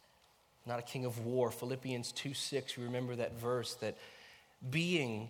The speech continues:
God, he didn't count equality with God something to be grasped, but lowered himself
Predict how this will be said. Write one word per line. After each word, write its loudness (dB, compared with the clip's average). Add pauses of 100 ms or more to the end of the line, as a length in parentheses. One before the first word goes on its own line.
God, 0 (720)
he -2
didn't -2 (240)
count 0
equality 0
with -8
God -6
something -2
to -8
be -10
grasped, -6 (1400)
but -6
lowered 0
himself -8